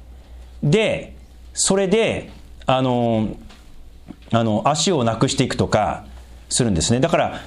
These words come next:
あの、自然にポロリポロリと落ちるというよりも、痛みの感覚がなくなるので、それで、あの、ああいうふうになってっちゃうんですよ。で、それが霊的に起こっちゃうんです。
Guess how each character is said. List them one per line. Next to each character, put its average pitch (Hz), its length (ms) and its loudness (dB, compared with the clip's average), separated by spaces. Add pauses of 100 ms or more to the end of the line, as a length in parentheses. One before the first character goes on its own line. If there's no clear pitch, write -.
(140)
あ 165 100 2
の、 151 80 2
自 196 180 2
然 285 220 4
に 277 120 2
ポ 277 120 2
ロ 285 80 2
リ 233 100 2
ポ 208 120 2
ロ 208 100 4
リ 185 60 2
と 147 100 2
落 139 120 0
ち 196 80 2
る 196 100 0
と 123 100 4
い 123 140 4
う 147 60 2
よ 147 100 2
り 117 80 2
も、 127 200 2
痛 165 240 4
み 277 100 4
の 277 120 2
感 240 240 2
覚 214 200 2
が 202 80 4
な 165 160 4
く 247 120 2
な 262 120 4
る 208 100 2
の 120 140 2
で、 123 400 2 (640)
そ - 200 2
れ 262 120 2
で、 269 400 2 (280)
あ 120 140 4
の、 117 160 2
あ 135 40 4
あ 151 60 4
い - 20 4
う - 20 2
ふ 156 40 2
う - 40 4
に 123 40 2
な 117 80 2
っ - 20 -6
て - 80 2
っ - 20 0
ち - 100 -2
ゃ - 20 -2
う 73 40 0
ん 71 40 -4
で 69 60 -6
す - 80 -8
よ。 - 140 -10 (3250)
で、 202 100 4
そ 269 140 2
れ 311 80 2
が 311 120 4
霊 254 300 2
的 302 200 2
に 269 80 4
起 233 80 0
こ 220 100 2
っ 175 60 -2
ち - 100 0
ゃ 82 40 2
う 69 40 -2
ん - 20 -6
で - 60 -8
す。 - 140 -10